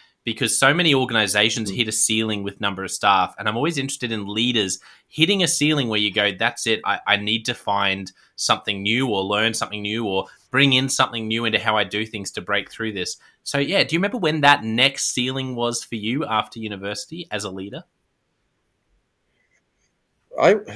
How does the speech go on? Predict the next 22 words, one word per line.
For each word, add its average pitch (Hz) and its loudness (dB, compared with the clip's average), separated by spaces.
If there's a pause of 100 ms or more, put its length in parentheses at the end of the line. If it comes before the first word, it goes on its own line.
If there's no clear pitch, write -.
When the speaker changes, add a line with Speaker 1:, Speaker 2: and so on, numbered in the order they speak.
(120)
Speaker 2:
from, 151 0
from 143 -4 (480)
being 156 6
at 143 2
university, 117 8
I 101 10
went 107 6
into 95 2
teaching, 82 -2
and 82 2
I 87 8
was - 4 (440)
thrown 170 6
in 113 6
at 104 0
the 101 2
deep 120 4
end 67 6
because 85 2
we 95 4
were 87 2
so 147 4